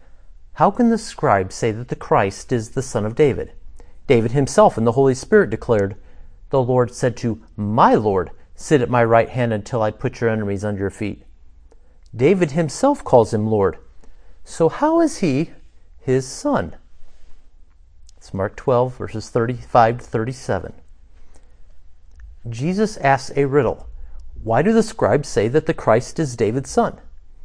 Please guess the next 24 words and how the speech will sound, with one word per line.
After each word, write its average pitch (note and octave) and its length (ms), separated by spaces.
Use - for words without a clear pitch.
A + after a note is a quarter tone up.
The A2 60
scribes C3+ 360
had D3 120
taught F3+ 300
that A#2+ 140
the B2 60
prophesied C#3 560
Christ, - 480
the C3 60
one D3 240
who E3 120
would C#3 120
defeat E3+ 400
all D#3 160
of C#3+ 100
Israel's C#3 320
enemies, D#3 460
he A#2+ 80
would G#2 160
be B2 120
a C3+ 40
son D3+ 220
of D3+ 100
David. E3+ 360